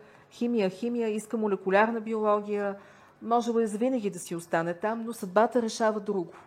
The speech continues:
Нали? Съдбата е в ролята на неговия професор. Ние обаче продължаваме нататък, защото още много неща пред-, пред-, така предстои да се случи. И да, стигаме до осемдесет и осма година. Джеймс Блек, Гертруд Елиан,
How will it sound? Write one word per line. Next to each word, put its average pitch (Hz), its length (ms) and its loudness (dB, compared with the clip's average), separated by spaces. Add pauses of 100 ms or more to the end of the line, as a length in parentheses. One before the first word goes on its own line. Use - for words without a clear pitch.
(140)
Нали? 196 300 -10
Съдбата 214 500 -2
е 214 60 -2
в 202 140 -8 (120)
ролята 180 440 -6
на 170 160 -10 (360)
неговия 156 500 -6 (140)
професор. 156 500 -4 (760)
Ние 254 100 -2
обаче 277 300 2
продължаваме 226 540 4
нататък, 233 400 2
защото 233 380 0
още 233 200 2
много 202 300 6
неща 180 300 2
пред-, 170 220 -6
пред-, 170 240 -6
така 165 260 0
предстои 160 380 -2
да 160 80 -10
се 156 140 -12
случи. 160 500 -8 (360)
И 196 60 -10
да, 220 200 4
стигаме 226 360 -2
до 208 100 0
осемдесет 202 520 -4
и 196 60 4
осма 180 280 0
година. 165 500 -4 (1200)
Джеймс 247 360 4
Блек, 202 500 2 (480)
Гертруд 214 540 2 (100)
Елиан, 226 480 4